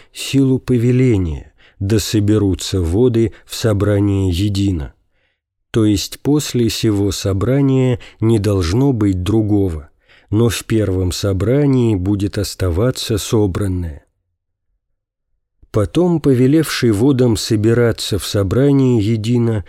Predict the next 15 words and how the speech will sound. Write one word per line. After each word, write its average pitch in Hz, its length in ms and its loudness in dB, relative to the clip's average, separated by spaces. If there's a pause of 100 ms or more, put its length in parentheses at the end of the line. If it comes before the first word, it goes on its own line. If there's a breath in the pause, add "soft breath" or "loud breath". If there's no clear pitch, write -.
(220 loud breath)
показал 117 560 2
тебе, 127 320 0
что - 240 -2
были 127 320 2
многие 117 720 2
воды, 110 560 0 (180 loud breath)
разделенные 113 960 2
по 104 160 -2
многим 98 460 0
местам. 98 600 -4 (520)
Ибо 117 300 2
и 117 100 4
впадины 107 680 0
в 82 100 -4
горах, 101 640 0